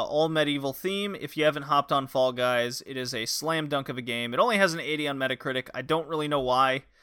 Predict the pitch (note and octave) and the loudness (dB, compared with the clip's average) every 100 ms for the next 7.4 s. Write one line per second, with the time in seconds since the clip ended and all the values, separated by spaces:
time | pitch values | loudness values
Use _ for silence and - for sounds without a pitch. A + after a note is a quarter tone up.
0 | - - _ C3+ C#3 C#3 - D#3 C#3 B2 | -20 -20 _ -4 -2 -2 0 0 2 4
1 | C3+ C3 C3 B2+ B2 - C3+ B2 A#2+ A#2 | 2 4 2 2 0 0 2 2 -2 -8
2 | A#2+ _ _ - C3+ - D#3 D3+ E3 E3 | -12 _ _ -4 -4 -2 -4 -2 0 0
3 | D#3+ - - C#3 B2+ C#3+ C3 D#3 C3+ C3 | -2 -8 -10 -10 -2 -2 0 0 2 0
4 | B2 - _ _ _ _ D#3 - F3+ F#3 | -4 -12 _ _ _ _ -8 0 2 4
5 | F3+ D#3 D3 E3 D3+ C#3+ D#3+ D3+ D3 C#3+ | 4 4 2 0 0 2 4 4 2 0
6 | D#3 C3+ C#3 C#3+ C#3+ C#3 C#3 C3 - C#3 | 0 2 2 0 -2 0 2 0 -2 0
7 | C3+ C3+ C#3 | 2 0 -2